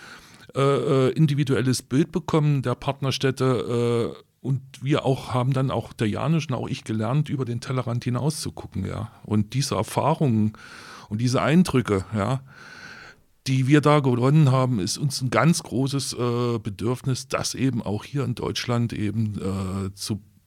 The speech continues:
zeigen, weil nämlich da eventuell auch manche Werte oder manche Wertvorstellungen, die wir haben oder so, vielleicht auch einfach mal überdacht werden.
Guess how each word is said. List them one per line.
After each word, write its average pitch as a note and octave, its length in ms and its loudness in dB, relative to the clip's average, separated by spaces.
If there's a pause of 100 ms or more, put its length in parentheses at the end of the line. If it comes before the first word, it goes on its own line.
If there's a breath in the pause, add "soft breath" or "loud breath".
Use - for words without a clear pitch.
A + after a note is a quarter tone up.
zeigen, C3+ 640 4 (580 loud breath)
weil G2+ 160 -4
nämlich G#2+ 300 -2
da A2+ 240 -2
eventuell C3+ 500 0
auch A#2 240 -4 (260)
manche B2+ 400 2
Werte C#3 460 2 (140)
oder G#2+ 160 -6
manche G2 340 -2
Wertvorstellungen, C3 840 0
die A#2 160 -2
wir A2 180 -2
haben G#2+ 300 -4
oder G#2 180 -4
so, G#2+ 120 -6
vielleicht F#2+ 420 -6
auch - 120 -10
einfach G#2+ 380 -6
mal G2+ 100 -4
überdacht - 480 -8
werden. F#2 360 -6